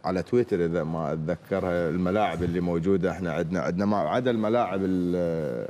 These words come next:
الرسمية اللي موجودة، عندنا ملاعب أولمبية.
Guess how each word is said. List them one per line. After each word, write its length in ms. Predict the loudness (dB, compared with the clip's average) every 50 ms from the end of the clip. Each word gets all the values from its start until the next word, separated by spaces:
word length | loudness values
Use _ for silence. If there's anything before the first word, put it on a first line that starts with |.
| -4 -2 0
الرسمية 600 | 2 2 2 0 0 -2 -2 0 0 2 2 0
اللي 180 | 0 0 0
موجودة، 540 | 0 0 0 0 0 0 0 0 0 0 0
عندنا 240 | 0 -2 0 0 0
ملاعب 380 | 0 2 2 2 2 0 0 0
أولمبية. 640 | 2 2 2 2 2 2 2 2 4 4 2 0